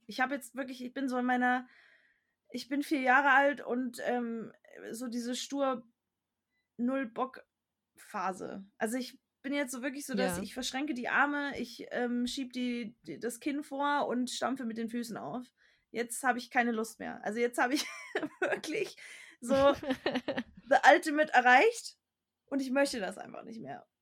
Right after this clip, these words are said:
Speaker 1: Und das merke ich mit jeder, mit jeder Zelle meines Körpers, weil wenn es um Corona geht, dann ist meine, jede Zelle meines Körpers unglücklich und nicht glücklich wie im Lied.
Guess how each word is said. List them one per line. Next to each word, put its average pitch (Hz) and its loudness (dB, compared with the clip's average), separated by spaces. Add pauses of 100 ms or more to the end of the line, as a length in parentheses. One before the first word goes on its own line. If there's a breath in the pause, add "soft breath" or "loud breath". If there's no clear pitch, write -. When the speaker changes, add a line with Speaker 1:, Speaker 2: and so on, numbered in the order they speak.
Speaker 1:
Und 220 -4
das 240 -2
merke 247 0
ich 254 -4
mit 220 -2
jeder, 254 -2
mit 226 -4
jeder 254 0
Zelle 277 -2
meines 247 0
Körpers, 240 -2 (300)
weil 240 2
wenn 254 0
es 269 -6
um 240 -6
Corona 254 -6
geht, 247 -6
dann 240 -2
ist - -10
meine, 240 0
jede 247 -2
Zelle 262 2
meines 247 2
Körpers 240 -2
unglücklich 214 -2
und 202 -6
nicht 240 -4
glücklich 220 -6
wie 190 -10
im 185 -14
Lied. 190 -18